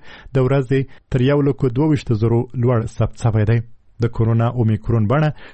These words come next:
ډېره چټکه خپرېږي، خو لومړني راپورونه ښیي چې د کورونا د ډیلټا بڼې په شان ډېره شدیده نه ده. د کاناډا صدراعظم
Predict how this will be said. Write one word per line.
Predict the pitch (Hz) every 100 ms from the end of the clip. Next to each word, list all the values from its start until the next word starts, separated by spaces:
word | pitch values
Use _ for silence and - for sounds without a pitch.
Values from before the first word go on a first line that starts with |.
| - 120
ډېره | 156 135
چټکه | 104 - 107 127
خپرېږي، | - 110 101 92 104
خو | - 107
لومړني | 107 101 110
راپورونه | 107 104 110 113 107
ښیي | - 139 143
چې | - 135 - - - -
د |
کورونا | - 120 110 123 135 - -
د | 120 110
ډیلټا | 113 - 120 117
بڼې | 120 117
په | - 101
شان | - 143 143 - - -
ډېره | 113 156 160
شدیده | - 110 104 104 110
نه | 110 104
ده. | 101 - - _ - - - - - - - - - - - - - - 143
د | 170
کاناډا | 180 190 180 208
صدراعظم | - 156 151 139 160